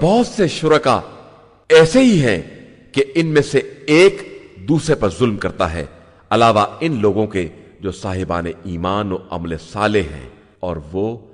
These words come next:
بہت کم ہیں۔ اور داؤد نے یہ خیال کیا کہ ہم نے ان کا امتحان لیا ہے، لہذا انہوں نے اپنے رب سے استغفار کیا اور سجدے میں گر پڑے اور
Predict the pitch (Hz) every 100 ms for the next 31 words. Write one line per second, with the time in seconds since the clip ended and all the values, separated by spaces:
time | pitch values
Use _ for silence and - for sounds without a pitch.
0 | _ _ _ 98 139 190 160 - - 92
1 | 78 78 62 - _ - 180 160 90 110
2 | 160 185 131 107 120 120 101 98 110 143
3 | 104 98 85 71 - - _ _ 104 85
4 | 110 113 101 98 104 90 87 - - 82
5 | - 98 98 147 113 82 78 65 65 -
6 | _ - 117 139 151 147 - 110 104 110
7 | 104 - - 98 85 78 98 - - -
8 | - - - - 110 101 76 82 76 67
9 | - _ _ 98 113 127 123 - - -
10 | _ _ - - 117 - 127 92 78 117
11 | - 87 80 - - _ _ 90